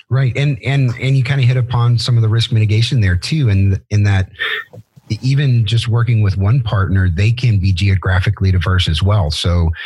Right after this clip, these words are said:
now you're, you're spreading it out, you're lowering that risk for any particular geographic region to get hit with something. You've, you've been able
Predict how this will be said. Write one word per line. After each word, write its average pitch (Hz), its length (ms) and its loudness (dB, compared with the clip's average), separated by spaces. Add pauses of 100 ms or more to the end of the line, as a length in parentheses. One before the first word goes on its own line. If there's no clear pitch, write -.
(240)
now 107 200 2
you're, 101 360 2
you're 92 120 0
spreading 104 480 0
it 87 100 0
out, 101 340 0
you're 92 160 0
lowering 95 440 2
that 82 200 -2
risk 101 500 0 (340)
for 90 480 0
any 101 280 2 (120)
particular 101 580 0
geographic 92 680 0
region 82 580 0 (400)
to 104 60 0
get 87 200 0
hit 98 200 0
with 87 120 0
something. 82 760 0 (440)
You've, 92 440 0
you've 95 200 0
been 98 140 0
able 87 380 2